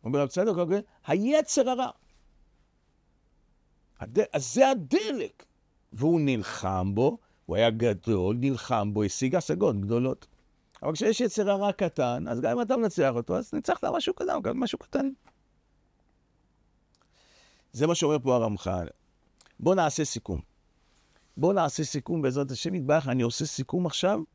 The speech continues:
שמסכם לנו את שלושת השיעורים הראשונים שאנחנו למדנו, אוקיי? שימו לב טוב. אנחנו נתחיל מהסוף להתחלה.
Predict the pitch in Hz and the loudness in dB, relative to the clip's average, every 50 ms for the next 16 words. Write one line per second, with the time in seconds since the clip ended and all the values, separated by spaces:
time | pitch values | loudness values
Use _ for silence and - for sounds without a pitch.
0 | _ _ _ _ _ - - - - - - 113 120 120 117 - - - 123 - | _ _ _ _ _ -20 -16 -8 -4 0 2 2 2 2 0 0 -2 -4 -4 -6
1 | - - 160 160 185 196 196 202 208 214 233 262 403 - - _ _ _ _ _ | -2 0 0 2 2 2 2 2 2 2 0 0 -2 -4 -8 _ _ _ _ _
2 | _ _ _ - - - - - - - - - 190 240 233 - - - - 160 | _ _ _ -18 -16 -10 -6 -4 -4 -4 -2 2 4 4 4 4 0 -2 -2 -2
3 | 151 - 143 139 131 127 139 165 190 226 269 285 - _ _ _ _ _ _ - | -2 0 0 0 0 0 0 -2 -4 -4 -6 -8 -10 _ _ _ _ _ _ -6
4 | 107 104 110 107 - 92 98 104 98 - 101 101 101 98 - 92 101 95 92 85 | -2 -2 -2 0 0 0 2 2 0 0 -2 -2 -2 -2 -4 -4 -4 -4 -4 -6
5 | 64 60 - - - _ - 117 101 - 196 214 - - _ _ _ _ _ _ | -6 -8 -10 -12 -14 _ -10 -8 0 2 2 2 2 -2 _ _ _ _ _ _
6 | _ _ _ - - - 156 165 180 190 196 165 - - 117 - - _ _ _ | _ _ _ -18 -6 0 2 2 4 4 2 0 0 -2 -4 -4 -4 _ _ _
7 | _ _ _ _ _ _ _ _ _ _ _ _ _ _ _ _ _ _ _ - | _ _ _ _ _ _ _ _ _ _ _ _ _ _ _ _ _ _ _ -20
8 | _ _ _ - - 165 190 202 180 208 214 214 226 226 - - _ _ _ _ | _ _ _ 0 0 2 2 2 0 0 -2 0 0 -2 -4 -8 _ _ _ _
9 | _ _ _ _ _ _ _ _ _ _ _ _ _ _ - 151 147 - - 202 | _ _ _ _ _ _ _ _ _ _ _ _ _ _ -6 -6 -6 -2 -2 0
10 | 196 196 175 156 - - 175 156 165 165 151 147 - - 127 101 85 | 2 4 2 2 2 0 -2 0 2 2 2 2 2 -2 -6 -6 -6